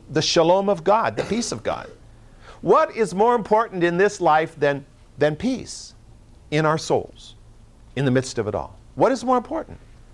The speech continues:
A million dollars? <laughs> What does a million dollars do? You know, a million dollars can't keep us alive. Uh, a million dollars can't really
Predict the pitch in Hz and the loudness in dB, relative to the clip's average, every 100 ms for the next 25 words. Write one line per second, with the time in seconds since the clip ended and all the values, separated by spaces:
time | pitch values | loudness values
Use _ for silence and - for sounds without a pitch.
0 | - - - - 131 208 240 196 180 247 | -20 -20 -14 -2 2 2 2 4 4 2
1 | 330 - - - - - - - - - | -2 -6 -18 -20 -20 -20 -12 -10 -10 -16
2 | - - 120 123 139 156 151 156 233 165 | -14 -8 -4 -2 0 0 2 2 2 0
3 | - 85 - - - - - 80 110 147 | -4 -14 -16 -20 -20 -20 -16 -6 0 0
4 | 147 131 180 165 131 143 135 - - - | 2 4 2 0 -2 -2 -4 -4 -10 -2
5 | 139 127 113 127 180 123 143 - - - | -2 0 2 2 2 -2 -4 -16 -20 -20
6 | - - - - 95 107 110 131 156 139 | -20 -20 -18 -2 0 2 2 2 0 2
7 | 139 170 139 - - 151 151 151 156 160 | 2 2 -2 -4 -4 -2 0 0 0 -2